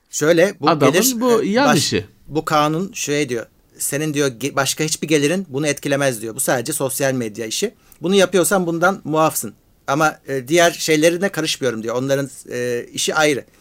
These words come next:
Speaker 1: Yani sen yine vergini ötekilerden veriyorsundur vesaire vesaire. Ne yapıyorsan yap. Başka işin
Speaker 2: Hı,
Speaker 1: olabilir.
Speaker 2: tamam. Adamın primi şeyi çalıştığı yerden
Speaker 1: İşte,
Speaker 2: ödeniyordur
Speaker 1: evet.
Speaker 2: zaten.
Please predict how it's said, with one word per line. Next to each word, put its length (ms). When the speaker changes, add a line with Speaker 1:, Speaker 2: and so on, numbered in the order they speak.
Speaker 1:
Yani 280
sen 140
yine 240
vergini 380
ötekilerden 640
veriyorsundur 760
vesaire 400
vesaire. 380
Ne 60
yapıyorsan 400
yap. 220
Başka 260
işin 200
Speaker 2:
Hı, 60
Speaker 1:
olabilir. 260
Speaker 2:
tamam. 360
Adamın 600
primi 440
şeyi 380
çalıştığı 460
yerden 360
Speaker 1:
İşte, 180
Speaker 2:
ödeniyordur 360
Speaker 1:
evet. 160
Speaker 2:
zaten. 360